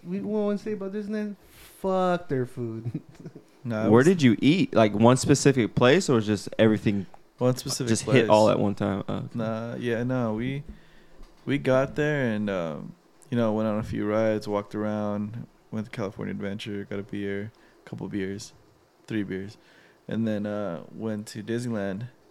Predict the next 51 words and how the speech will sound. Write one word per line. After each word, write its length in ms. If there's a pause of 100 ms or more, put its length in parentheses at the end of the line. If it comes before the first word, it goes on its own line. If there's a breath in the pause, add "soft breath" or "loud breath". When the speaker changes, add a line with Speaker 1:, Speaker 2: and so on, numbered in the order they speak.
(760 soft breath)
Speaker 2:
And 180
then, 200
um, 500 (180)
and 120
we 40
were 60
chilling, 380
dude. 160
Like, 160
it 40
was 140
fun. 420 (600 soft breath)
And 100
then 140
we're 80
like, 140
"Oh, 220
we 60
need 120
to 80
eat 160
something." 380 (440)
And 80
then 120
Art 280
had 140
told 140
me 40
about 200
this 180
lobster 320
roll 180
spot, 400 (160)
which 220
looked 240
good. 340 (920 soft breath)
And 220
then, 160
but, 320
dude, 220
once 180
we 60
got 80
to 80
Disneyland, 340
it 60
was 160
cracking. 760
So, 160
like, 140
Speaker 1:
Mm-hmm. 80